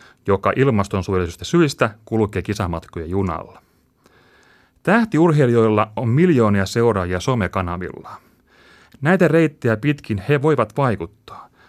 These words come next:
Harvat tähdet kuitenkaan taistelevat muiden kuin mitalien, pokaalien,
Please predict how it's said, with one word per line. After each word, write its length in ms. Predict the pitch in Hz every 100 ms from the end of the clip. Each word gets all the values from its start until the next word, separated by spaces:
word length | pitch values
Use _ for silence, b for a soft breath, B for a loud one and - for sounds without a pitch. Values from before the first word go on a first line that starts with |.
| b
Harvat 460 | - 165 180 143 -
tähdet 380 | 160 147 120 -
kuitenkaan 580 | 139 131 107 104 107 104
taistelevat 720 | 127 120 107 95 92 90 117
muiden 380 | 120 120 101
kuin 160 | 87 85
mitalien, 720 | 90 90 120 135 147 156 160 _ b b _ -
pokaalien, 800 | 90 - 120 120 127 135 135